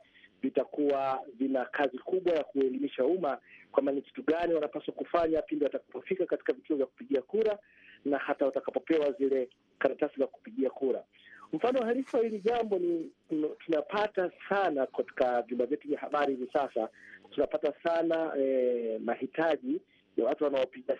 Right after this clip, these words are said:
simu na baadaye kutumi-, kutuma ujumbe mfupi wa, wa, wa, wa, wa simu za mkononi wakiomba kuelimishwa, wakiomba tuwe na kalamu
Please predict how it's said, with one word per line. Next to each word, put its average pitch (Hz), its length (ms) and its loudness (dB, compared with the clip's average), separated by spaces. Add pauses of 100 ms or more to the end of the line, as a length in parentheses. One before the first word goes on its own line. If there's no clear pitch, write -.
simu 160 160 2
na 143 100 0
baadaye 135 260 0
kutumi-, 143 720 -2
kutuma 139 400 0
ujumbe 135 360 0
mfupi 139 400 -4
wa, 131 160 0 (640)
wa, 131 120 4
wa, 120 260 0
wa, 120 120 0 (100)
wa 123 160 0
simu 170 200 -2
za 143 60 4
mkononi 143 560 0 (380)
wakiomba 151 640 2
kuelimishwa, 143 800 0
wakiomba 139 460 0
tuwe 147 280 0
na 131 120 -2
kalamu 139 600 2